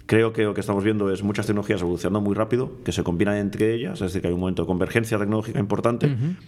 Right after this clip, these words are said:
Speaker 1: dando lugar a nuevas tecnologías que crecen todav-, que avanzan todavía más rápido. Y eso da unas posibilidades a nivel de negocio increíbles.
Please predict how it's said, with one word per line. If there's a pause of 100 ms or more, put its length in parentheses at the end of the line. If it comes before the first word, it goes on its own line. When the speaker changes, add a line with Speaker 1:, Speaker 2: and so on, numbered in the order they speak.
(120)
Speaker 1:
dando
lugar
a
nuevas
tecnologías
que
crecen
todav-,
que
avanzan
todavía
más
rápido. (760)
Y
eso
da
unas
posibilidades
a
nivel
de
negocio
increíbles.